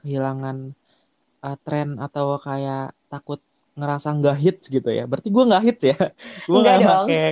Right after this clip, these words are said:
Speaker 1: Clubhouse. Ya, karena gue Android user. <laughs> Ya, tapi nggak gitu juga nggak sih? Kayak, ya, gue
Speaker 2: Yes.
Speaker 1: fine-fine aja nggak pakai Clubhouse gitu. Bahkan sekarang Clubhouse malah jadi turun lagi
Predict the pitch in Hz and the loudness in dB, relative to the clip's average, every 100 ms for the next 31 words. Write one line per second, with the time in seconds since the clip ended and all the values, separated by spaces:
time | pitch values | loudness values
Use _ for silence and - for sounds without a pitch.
0 | - 160 160 170 160 156 - - 120 - | 0 -2 0 0 2 0 -4 -12 -14 -14
1 | _ 151 147 156 160 170 165 156 139 139 | _ -14 -8 -4 0 0 0 -2 -8 -8
2 | 151 156 156 139 _ _ - 320 302 _ | -12 -10 -10 -14 _ _ -8 -8 -8 _
3 | 415 _ 226 202 - 151 143 156 247 - | -20 _ -20 -20 -10 -8 -6 -6 -8 -2
4 | 180 165 165 165 160 247 262 214 151 156 | 2 2 2 0 0 0 2 2 0 -4
5 | 208 202 _ _ 175 165 160 160 170 160 | -8 -10 _ _ -2 -2 0 0 2 2
6 | 302 349 311 285 170 143 208 226 175 165 | 2 4 4 4 4 4 2 2 2 0
7 | 160 147 - 165 196 - - 135 - 147 | 0 -2 -2 -6 -6 -6 -14 -14 -12 -6
8 | 262 262 196 254 220 202 254 277 190 170 | -4 -2 -2 0 -2 -2 -4 0 -2 0
9 | 160 165 170 _ _ _ _ _ 185 190 | 0 2 2 _ _ _ _ _ 2 4
10 | 202 240 262 226 | 4 4 2 2